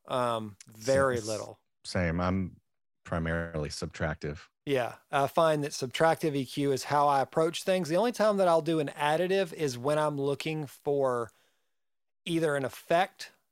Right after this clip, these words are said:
Speaker 1: something that's lo-fi, or
Speaker 2: Mm-hmm.
Speaker 1: creating that kind of very notched out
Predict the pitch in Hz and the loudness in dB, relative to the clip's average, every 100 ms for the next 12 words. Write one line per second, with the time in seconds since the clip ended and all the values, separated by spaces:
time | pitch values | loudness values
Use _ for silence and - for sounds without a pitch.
0 | _ - 147 127 131 117 - 120 135 135 | _ -6 -4 -2 -4 -6 -6 -2 0 0
1 | - 156 156 160 165 165 165 147 - 131 | 0 0 2 2 2 0 -2 -8 -6 -2
2 | 120 98 110 101 131 131 127 127 - 135 | 0 0 0 0 0 -2 -2 -6 -4 -2
3 | 123 110 110 131 143 139 135 131 127 127 | -2 -6 -4 0 2 2 0 -2 -2 0
4 | 123 - - 131 123 123 - - | -2 -4 -4 0 0 -2 -6 -20